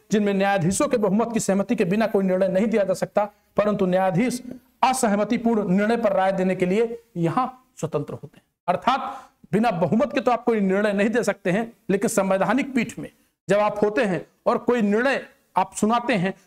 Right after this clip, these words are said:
तो आपके व्यक्तिगत निर्णयों के, का भी एक सम्मान होता है, उसकी भी एक भूमिका होती है, और कहीं ना कहीं उसके प्रकाशन की व्यवस्था न्यायालय द्वारा की जाती है। क्लियर है? यह एक सौ पैंतालीस पांच अनुच्छेद से संबंधित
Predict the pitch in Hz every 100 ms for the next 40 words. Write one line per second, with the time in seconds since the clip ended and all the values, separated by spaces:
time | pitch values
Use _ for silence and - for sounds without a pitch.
0 | - 226 226 302 220 220 135 202 - 208
1 | 254 254 185 196 214 208 185 147 - 190
2 | 175 208 202 - 165 190 196 170 175 156
3 | 208 - _ 220 - 262 185 208 143 180
4 | 208 240 190 185 180 185 196 202 214 190
5 | 196 - _ 214 208 - - - 175 185
6 | 180 165 160 156 214 247 - _ - 170
7 | 175 170 170 156 165 - 156 131 - 131
8 | 113 _ _ 202 240 196 - _ - 220
9 | 208 214 - 262 220 202 202 202 - 202
10 | - 190 190 - 196 - 185 185 170 165
11 | 214 - -